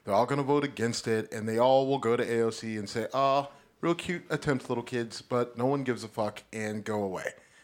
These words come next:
And that's what's gonna happen. I think I, I applaud them. I hope that this passes through the House,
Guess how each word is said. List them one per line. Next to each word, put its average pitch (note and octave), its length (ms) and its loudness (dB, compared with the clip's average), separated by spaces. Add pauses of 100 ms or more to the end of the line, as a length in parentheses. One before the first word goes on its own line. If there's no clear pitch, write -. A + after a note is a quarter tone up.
(140)
And G#2 100 -6
that's B2+ 200 4
what's C3+ 160 0
gonna A2 160 0
happen. E2+ 260 -8 (500)
I A2+ 120 -2
think B2 340 0
I, A#2 200 2 (100)
I A#2+ 100 4
applaud A#2+ 460 2
them. F#3 260 0 (540)
I D3 140 10
hope E3+ 320 0
that C#3+ 120 0
this - 160 -10
passes A#2+ 600 -4 (260)
through A3 160 4
the A3+ 100 6
House, G2 440 -4